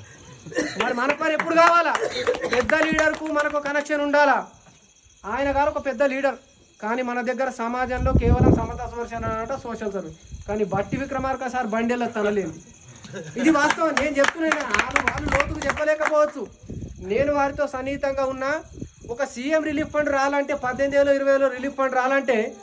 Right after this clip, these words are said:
మన దగ్గర ఓ సర్పంచ్ని పట్టుకొని పోతారు, కొంచెం కాగానే ఎంపీటీసీని పట్టుకొని పోతారు, ఆడ పోయింది అక్కడ సారీ ఉండడు. ఈ దరిద్రం అట్లా ఉండదు. నీకు సమస్య ఉన్నదా? ఇక్కడ డైరీలు రాసుకుంటారు, పిల్లాడు ఉన్నాడు, ఈరోజు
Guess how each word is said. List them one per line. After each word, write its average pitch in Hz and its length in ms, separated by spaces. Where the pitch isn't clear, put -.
మన 233 80
దగ్గర 285 220
ఓ 262 120
సర్పంచ్ని 269 420
పట్టుకొని 277 300
పోతారు, 277 300
కొంచెం 269 220
కాగానే 269 260
ఎంపీటీసీని 269 360
పట్టుకొని 262 280
పోతారు, 262 280
ఆడ 247 180
పోయింది 247 220
అక్కడ 240 240
సారీ 226 280
ఉండడు. 165 220
ఈ 262 40
దరిద్రం 302 400
అట్లా 285 160
ఉండదు. 285 260
నీకు 285 200
సమస్య 294 340
ఉన్నదా? 294 280
ఇక్కడ 277 200
డైరీలు 277 340
రాసుకుంటారు, 277 460
పిల్లాడు 262 400
ఉన్నాడు, 269 260
ఈరోజు 269 240